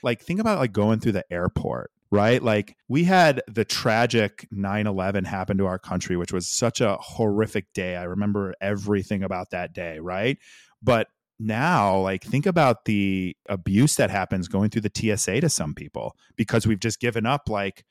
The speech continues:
our rights to the point where it's like, "We wanna strip you down and make sure you're not carrying a bomb," and they can do that.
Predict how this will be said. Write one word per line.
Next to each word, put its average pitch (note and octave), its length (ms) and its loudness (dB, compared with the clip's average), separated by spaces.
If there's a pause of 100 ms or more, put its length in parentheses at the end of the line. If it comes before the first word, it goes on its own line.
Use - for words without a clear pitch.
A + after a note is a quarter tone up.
our G2+ 200 0
rights A#2+ 420 2
to A#2+ 100 -2
the A2 100 0
point A2 200 -2
where G#2+ 80 0
it's G#2+ 120 -6
like, G2 140 -10
"We G#2 120 -8
wanna A#2 220 -6
strip - 280 -4
you A#2+ 60 2
down C3 240 4
and G#2+ 100 2
make G#2 140 2
sure A#2 160 2
you're G#2+ 120 4
not G#2+ 200 0
carrying A2+ 280 0
a G#2+ 60 -2
bomb," G2 420 0 (100)
and G2 160 -2
they A2 60 0
can A#2 140 0
do F3 80 6
that. - 240 -2